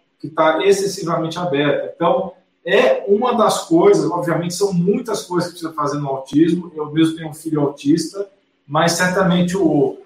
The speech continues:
o óleo de avestruz vai ajudar no autismo, sim, tá? Aí o depoimento da Ivete. Faz u-, uso ótimo pra imunidade. Sim, é excelente pra imunidade, como a gente já falou no vídeo anterior e nós falamos aqui durante a,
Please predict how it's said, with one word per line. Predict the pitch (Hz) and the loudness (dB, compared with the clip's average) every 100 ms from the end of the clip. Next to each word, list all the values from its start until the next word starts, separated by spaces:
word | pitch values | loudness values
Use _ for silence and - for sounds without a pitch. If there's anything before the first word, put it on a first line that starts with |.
| - _ - | -20 _ -8
o | 143 | 0
óleo | 147 151 | 2 4
de | 147 | 4
avestruz | 143 143 135 151 165 151 | 4 2 0 0 0 2
vai | 151 160 185 | 4 4 4
ajudar | 175 - 143 147 156 | 2 2 4 4 4
no | |
autismo, | 165 156 151 147 175 | 2 0 -2 -6 -6
sim, | - 202 214 _ | -10 -12 -18 _
tá? | 123 151 175 - _ _ _ _ _ _ _ _ _ _ _ _ _ _ _ _ _ _ _ _ _ _ _ _ - | -6 -4 -6 -12 _ _ _ _ _ _ _ _ _ _ _ _ _ _ _ _ _ _ _ _ _ _ _ _ -2
Aí | 143 160 | 2 4
o | 160 | 6
depoimento | 170 170 180 165 160 - | 4 2 2 2 0 0
da | 165 | 2
Ivete. | 147 139 131 131 - - - - _ _ _ | 2 4 2 0 -6 -14 -20 -20 _ _ _
Faz | 151 170 156 | 0 2 4
u-, | 156 190 - 160 170 | 2 0 -2 -2 -2
uso | 185 165 | 0 0
ótimo | 156 170 180 202 175 | 4 4 4 0 -6
pra | 185 180 | -4 -2
imunidade. | 180 202 175 143 135 | 0 0 2 2 0
Sim, | - 170 143 | -4 -4 -2
é | |
excelente | 151 - 196 170 175 | -2 0 -2 -2 -6
pra | - 180 | -8 -10
imunidade, | 175 175 151 151 151 151 | -10 -8 -4 -2 -2 -4
como | 160 156 | -10 -10
a | |
gente | 143 156 | -8 -6
já | |
falou | - 156 151 | -6 -4 -4
no | 147 | -4
vídeo | 139 147 143 | -4 -6 -6
anterior | 151 139 147 160 | -6 -2 2 2
e | |
nós | 165 170 | 2 0
falamos | 165 151 151 147 | 0 0 0 -2
aqui | 147 143 | -4 -6
durante | 139 139 139 143 | -2 -2 0 0
a, | 127 - | 0 0